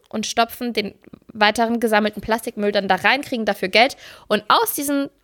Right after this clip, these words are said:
gefüllten Plastikflaschen, mit Plastik gefüllten Plastikflaschen,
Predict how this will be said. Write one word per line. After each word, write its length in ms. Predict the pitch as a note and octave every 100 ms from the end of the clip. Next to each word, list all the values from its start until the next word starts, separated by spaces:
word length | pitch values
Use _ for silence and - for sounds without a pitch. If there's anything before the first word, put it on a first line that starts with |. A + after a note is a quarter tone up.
| _
gefüllten 540 | A3+ - C#4 C#4+ - A#3
Plastikflaschen, 800 | B3 B3 F3+ - F#3+ - A#3
mit 100 | G#3
Plastik 320 | - G#3 - G3+
gefüllten 380 | F#3 - -
Plastikflaschen, 600 | F#3+ G3 - - G3+ C#4